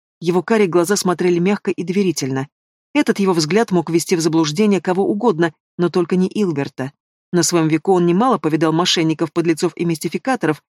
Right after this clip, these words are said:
именно вот с таким вот взглядом. Его супруга леди Корнелия была, несомненно, красива. Красота её, правда, была не столь яркой и совершенной, как у Марицы,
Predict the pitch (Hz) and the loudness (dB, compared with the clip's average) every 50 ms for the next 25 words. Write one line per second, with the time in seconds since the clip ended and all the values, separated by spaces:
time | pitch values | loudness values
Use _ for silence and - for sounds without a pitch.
0 | _ _ - 285 311 285 233 185 160 147 147 151 147 _ _ _ _ - - - | _ _ 2 4 4 6 6 4 4 2 0 -2 -2 _ _ _ _ -4 0 0
1 | 190 180 - 262 240 185 165 143 151 156 147 165 151 135 131 131 143 - _ _ | 0 0 0 0 2 2 2 0 0 -2 0 0 0 0 -2 -6 -10 -14 _ _
2 | _ _ _ _ _ _ _ _ - 180 185 180 180 - 180 - 214 208 170 185 | _ _ _ _ _ _ _ _ -2 -2 0 0 0 0 0 0 0 2 2 2
3 | 180 175 170 170 - 180 170 170 208 233 226 196 175 160 156 170 170 170 - - | 4 4 2 2 2 0 2 4 4 4 4 4 2 2 2 2 0 0 0 0
4 | 180 175 - 185 175 175 175 175 165 165 156 - 151 160 156 - - 143 127 123 | -2 -2 -2 -2 0 0 0 0 -2 -2 -4 -2 -4 -2 -2 -4 -6 -6 -8 -10
5 | - _ _ _ _ _ _ _ _ - 190 180 165 - 180 160 196 185 180 160 | -12 _ _ _ _ _ _ _ _ -2 -2 0 0 0 0 0 2 2 2 0
6 | - - 175 170 156 165 156 170 165 165 170 160 - - 170 165 156 180 190 185 | 0 0 -2 0 0 0 0 0 0 0 -2 -2 -2 -2 -4 -2 0 -2 -2 -2
7 | 170 - 165 - 170 - - 160 180 175 - - 180 165 165 151 160 151 - 185 | -2 -6 -6 -4 -6 -4 -4 -2 -2 -2 -2 0 0 -2 0 -2 -4 -4 -2 -2
8 | 202 240 233 185 151 - - 175 156 | 0 0 0 0 0 0 -2 -2 -2